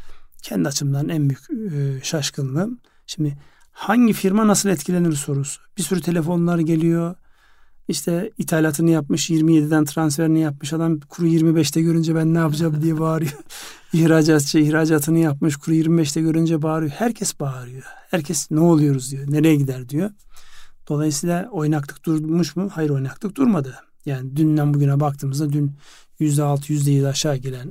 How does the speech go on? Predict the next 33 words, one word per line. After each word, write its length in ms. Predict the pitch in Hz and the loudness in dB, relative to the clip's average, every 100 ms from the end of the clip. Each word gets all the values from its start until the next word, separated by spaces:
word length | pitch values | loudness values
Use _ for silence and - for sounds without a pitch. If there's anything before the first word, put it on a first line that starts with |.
| 233 | -8
e, 180 | 139 135 - | -6 -6 -6
kur 180 | 202 214 - - | -6 -6 -12 -6
bugün 340 | 151 143 147 | -2 0 2
yüzde 240 | 156 143 143 | 2 0 -2
üç 180 | - 208 | -4 -4
yukarıda. 480 | 185 190 165 143 - - _ _ _ _ _ _ - | 2 2 2 -2 -6 -20 _ _ _ _ _ _ -20
Şimdi 180 | - - | -20 -8
hala 340 | - 180 180 | 4 6 6
oynak. 520 | 143 120 - - - - _ _ - _ _ - | 4 -2 -12 -18 -20 -20 _ _ -20 _ _ -8
E, 280 | 151 147 143 | -4 -2 2
borsa 300 | 165 147 170 | 2 2 0
hakeza 360 | 165 160 151 | 0 2 2
öyle. 240 | 143 135 135 | 2 0 0
Bir 160 | 156 | 2
artıya 320 | 147 143 147 139 | 2 0 0 0
geçiyor, 400 | 139 - 147 143 | 0 0 0 2
bir 80 | |
eksiye 360 | 143 139 - 139 | 0 0 -2 0
geçiyor. 380 | 139 135 143 139 | 0 -2 -4 -2
Sürekli 400 | - 165 143 147 | 0 0 0 0
gün 120 | 147 | 2
içerisinde 760 | 143 143 135 - 135 147 175 180 _ _ - | 0 -2 -4 -2 -2 0 -2 -6 _ _ -4
bunu 160 | 151 160 | 0 2
gördük 440 | 175 175 170 143 | 4 2 2 -2
yani. 240 | 139 123 120 - - _ _ - | -4 -6 -14 -20 -20 _ _ -10
Dolayısıyla 360 | 165 208 202 185 | -2 -2 0 0
buradaki 340 | 190 185 - | 0 0 0
o 140 | 185 170 | 2 2
oynaklığın 640 | 175 180 156 - 190 180 | 2 0 -2 -2 0 2
giderilebilecek, 920 | 160 160 165 170 160 156 156 139 - | 2 2 2 2 2 2 0 -2 -6
öngörülebilir 680 | 165 156 156 151 151 147 156 | -2 0 2 2 0 0 0
adımlar 340 | 151 143 143 | 0 2 2
atmak 560 | 131 131 - 180 180 _ | 0 -6 -4 -4 -4 _